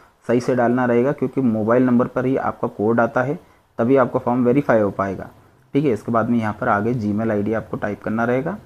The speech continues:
Gmail आईडी अगर आपके पास है तो डालिए, नहीं है तो कोई बात नहीं, कंपलसरी नहीं है। सिर्फ आपको ये मेल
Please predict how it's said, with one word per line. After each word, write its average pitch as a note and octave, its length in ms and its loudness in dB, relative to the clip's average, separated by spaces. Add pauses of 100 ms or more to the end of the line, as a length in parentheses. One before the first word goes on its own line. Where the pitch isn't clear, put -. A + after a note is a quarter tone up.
(460)
Gmail C3 360 4
आईडी C3 340 2 (200)
अगर A2+ 220 0
आपके A#2 200 -2
पास A#2+ 220 -2
है B2 180 -2
तो C3 140 -4
डालिए, A#2+ 400 0
नहीं B2+ 360 -2
है B2+ 100 -4
तो C3+ 120 -6
कोई B2 160 0
बात A#2 260 0
नहीं, D3 120 -2
कंपलसरी C3 580 -2
नहीं B2 280 2
है। D#3 120 -4 (460)
सिर्फ E3 180 4
आपको B2 380 2
ये D3+ 80 4
मेल B2 300 2